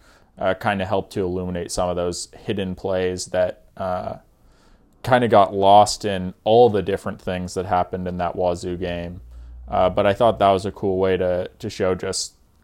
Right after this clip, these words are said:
kind of how <laughs> many things happened, and it was even more clear as we went through our, our recap, uh, whether it was, you know, Bucky's catch on fourth down, or that pass breakup from Bennett Williams,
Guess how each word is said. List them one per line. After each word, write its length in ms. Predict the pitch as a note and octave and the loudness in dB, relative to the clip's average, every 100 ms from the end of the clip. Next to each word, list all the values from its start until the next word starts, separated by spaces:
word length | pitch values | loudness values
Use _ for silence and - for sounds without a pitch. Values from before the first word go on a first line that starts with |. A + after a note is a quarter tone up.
| - | -6
kind 200 | A#2 A#2+ | -2 -2
of 180 | G2 - _ _ _ _ _ - - - | -2 -6 _ _ _ _ _ -20 -20 -20
how 720 | - - - - - A#2 C3+ | -20 -18 -18 -18 -2 2 2
<laughs> 80 | C3+ | 2
many 240 | C3+ A#2+ C3 | 2 2 2
things 480 | - A#2+ A2+ A2 - | 0 -2 -2 -2 0
happened, 440 | G2+ G#2+ - F#2+ | 2 2 -2 -8
and 120 | G2 | -6
it 60 | G2+ | -2
was 220 | G2 - | -4 -4
even 320 | A2+ G#2+ G#2 | -6 -4 -4
more 220 | G2 G2 G2+ | -2 -2 -4
clear 320 | - G2 F#2+ | -4 -2 -2
as 140 | F#2 | -4
we 80 | G#2+ | -6
went 280 | G#2 G2+ G2+ | -4 -4 -4
through 140 | G2+ | -6
our, 160 | F#2 F2 - _ - - - | -6 -8 -16 _ -20 -20 -4
our 100 | G2+ | -2
recap, 600 | G2 G#2 F#2+ G#2 F#2 F2 - - | 0 -2 -2 2 2 2 -6 -10
uh, 420 | G2+ F#2 F2+ F2+ - | -4 -2 0 -4 -6
whether 400 | G#2 F#2+ F#2 F2+ | 0 0 2 -2
it 120 | F2 | -2
was, 420 | G2 F2+ F2 - - - | -2 -2 -4 -8 -10 -10
you 60 | |
know, 160 | G2 F2+ | -6 -4
Bucky's 460 | F#2 F#2+ F#2 F2+ F2 | 0 0 0 -6 -4
catch 280 | F#2+ F2 F2+ | -2 -2 -4
on 160 | F2 | -8
fourth 340 | F2+ G2 F2+ - | -6 -6 -4 -4
down, 600 | A2+ G#2+ G#2 G2+ G2+ G#2+ _ _ _ - | -2 0 -2 -2 -6 -12 _ _ _ -4
or 560 | G#2 G2+ F#2+ F#2 F#2 - | 2 2 2 0 -4 -10
that 260 | - F#2 - | -2 -2 0
pass 280 | - F#2 - | 0 0 0
breakup 480 | - F#2+ F#2+ F#2+ - | -4 -4 -2 -4 -6
from 180 | G2 | -6
Bennett 280 | F2+ F2 F2 | -4 -4 -4
Williams, 1000 | G2+ G#2 G2+ G2+ F#2 F#2 F2+ F#2 - | -2 0 0 0 -2 -4 -6 -12 -16